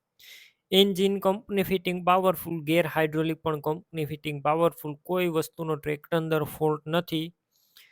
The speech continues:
રૂબરૂ સ્થળ પર જઈ, ટ્રેક્ટર રૂબરૂ જોઈ, ટેસ્ટ ડ્રાઈવ લઈ, ચેક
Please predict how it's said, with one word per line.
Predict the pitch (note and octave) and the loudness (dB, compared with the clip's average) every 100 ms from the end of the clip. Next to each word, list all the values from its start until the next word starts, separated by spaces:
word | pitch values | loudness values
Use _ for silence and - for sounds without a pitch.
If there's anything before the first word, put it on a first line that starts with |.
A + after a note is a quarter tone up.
| _ _ _ _ | _ _ _ _
રૂબરૂ | D3+ A3+ A#3 A#3+ | 4 4 6 2
સ્થળ | A3 G#3 G#3 | 2 0 2
પર | G#3 F#3 | 0 2
જઈ, | G3+ F3+ | 2 2
ટ્રેક્ટર | F3 F3+ - F3 | 0 -6 -2 0
રૂબરૂ | D#3+ F3 E3+ E3 | 0 -2 -4 -4
જોઈ, | C#3+ F3+ E3 | 0 0 2
ટેસ્ટ | D3+ D#3+ - | 0 -2 -2
ડ્રાઈવ | E3 D#3+ | 2 2
લઈ, | D#3+ F3 D3+ | 4 2 0
ચેક | - F3+ | 0 -2